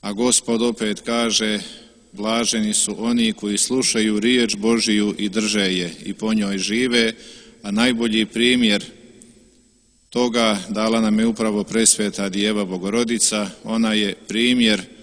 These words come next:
poslušnosti riječi Božjoj, volji Božjoj i primjer života po riječi Božjoj.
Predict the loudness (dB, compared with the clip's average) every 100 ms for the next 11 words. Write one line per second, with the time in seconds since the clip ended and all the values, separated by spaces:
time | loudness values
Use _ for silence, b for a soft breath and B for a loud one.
0 | -20 -10 -4 -2 0 0 0 0 0 0
1 | -2 -4 -4 -2 0 -2 -4 -4 -2 -2
2 | 0 0 -2 -2 -2 -2 -2 -2 -2 0
3 | 0 0 -2 -4 -6 0 2 4 2 0
4 | -4 -6 -4 -2 -2 -2 -6 -6 -6 -2
5 | 0 0 0 -4 -4 -4 -2 -4 -4